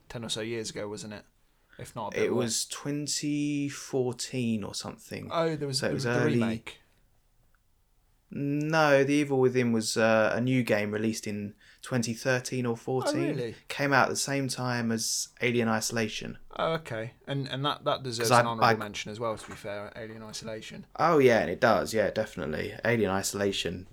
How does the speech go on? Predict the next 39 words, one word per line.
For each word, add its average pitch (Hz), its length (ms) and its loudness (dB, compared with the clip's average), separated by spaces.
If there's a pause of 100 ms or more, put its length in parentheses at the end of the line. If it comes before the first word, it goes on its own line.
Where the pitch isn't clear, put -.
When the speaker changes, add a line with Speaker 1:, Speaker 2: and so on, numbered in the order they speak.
(140)
Speaker 2:
<laughs> - 200 -20
is - 420 -6
heart-pounding 95 840 2
terror. 95 460 2 (240)
That's 127 160 4
the 120 120 2
word 98 160 4
I'd 92 100 2
say 104 160 -2
to - 120 -6
describe - 360 -4
Alien 92 240 -2
Isolation, 110 580 -4
Speaker 1:
Yeah. - 60 -6
Speaker 2:
terror. - 260 -6 (720)
Um, 101 600 0 (420)
yeah, 107 480 2
and 107 400 0 (120)
The 123 80 0
Evil 127 260 2
Within 110 500 0 (1400)
basically 127 440 0
follows 117 480 2
on, 107 300 0 (220)
f-, - 260 -20
and 113 160 2
not 147 160 4
follows 95 340 2
on 95 100 -2
from 95 160 -8
Resi 85 240 -4
four 85 180 0
because - 300 -10
it - 120 -10
doesn't 92 300 -2
in 104 60 -18
terms 110 220 -4
of - 60 -6
storyline, 98 540 0